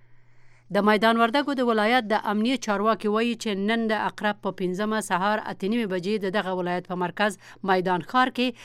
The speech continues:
د یو پوځي مرکز مخې ته ځانمرګي برید وشو،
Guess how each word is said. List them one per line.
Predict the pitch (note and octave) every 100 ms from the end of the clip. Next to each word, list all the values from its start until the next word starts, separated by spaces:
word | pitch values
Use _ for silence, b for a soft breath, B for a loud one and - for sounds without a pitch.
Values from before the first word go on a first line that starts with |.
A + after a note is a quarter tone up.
| B
د | G3+
یو | G3+
پوځي | F#3+ F#3+ F#3 F3 A#3+
مرکز | G#3+ F3 G#3+ F#3+
مخې | A#3 A#3+ G#3+
ته | F#3
ځانمرګي | F#3+ F3+ F3+ E3+ F#3
برید | E3 A#3+ A#3
وشو، | A#3